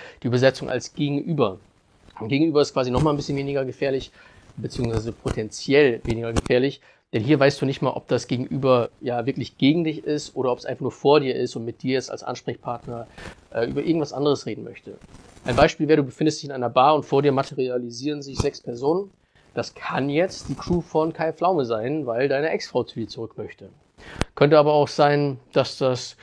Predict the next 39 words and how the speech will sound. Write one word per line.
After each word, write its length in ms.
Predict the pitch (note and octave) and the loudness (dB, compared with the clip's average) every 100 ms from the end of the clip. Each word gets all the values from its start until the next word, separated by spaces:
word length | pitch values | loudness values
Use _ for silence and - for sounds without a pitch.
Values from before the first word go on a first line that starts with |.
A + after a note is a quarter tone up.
| - - - | -20 -20 -10
die 80 | - | -4
Entourage 540 | - C3 C#3 D3+ G3+ - | 0 0 6 8 8 2
deiner 160 | A2+ | -4
Frau 280 | G#2+ A#2+ A2 | 0 0 0
ist, 380 | D3+ F3+ - C#3+ | -2 -4 -6 -4
weil 180 | A2+ A#2 | -2 0
die 140 | C#3+ | 2
hat 100 | D3 | 2
wieder 120 | E3+ | 2
rausgefunden, 720 | D3+ D#3 - _ - D#3 D#3 D#3 | 2 0 -4 _ -4 -2 -4 -4
dass 180 | D3+ - | -6 -4
du 60 | |
erneut 280 | A#2+ A#2 A2+ | -2 -2 -4
mit 100 | A#2+ | -4
ihrer 120 | C3 | -4
Schwester 320 | - E3+ - | 0 0 0
geschlafen 460 | B2+ - G#2+ F#2+ - F#2 | -4 -4 -6 -8 -16 -20
hast. 220 | - - _ - - - - - - - - - _ - | -20 -20 _ -20 -20 -20 -20 -20 -20 -20 -20 -20 _ 0
Das 180 | - - | 0 2
ist 100 | - | 4
erstmal 320 | F#3 - D#3+ | 4 8 6
dein 80 | D#3 | 8
Gegenüber 400 | C#3 - C#3+ F#3 | 6 4 4 6
und 120 | F#3 | 6
du 40 | |
musst 220 | F#3+ F#3 | 4 2
rausfinden, 320 | B2+ A#2+ D3 C3+ | 2 0 -4 -6
was 140 | - | -2
sie 120 | D#3+ | 2
wollen. 400 | D3 B2 G2+ D#2 - - - - _ | 4 4 2 -4 -12 -20 -20 -20 _
Wie 200 | A2+ B2 | -6 -2
du 100 | B2 | 0
das 180 | B2+ B2+ | 0 0
machst, 280 | D3+ E3 - | -2 -2 -4
ist, 380 | D3+ F3 - _ _ | -2 -2 -4 _ _
ne, 240 | D#3+ D3 F3 | -10 -6 -2
mit 180 | D3+ | -2
einer 200 | D3+ D#3+ D#3 _ | -2 -4 -8 _
Gesprächsdiagnostik. 1040 | D#3 - D3+ D3 - B2+ A#2+ A2+ G#2+ - | -10 2 4 4 4 -2 -2 -6 -12 -14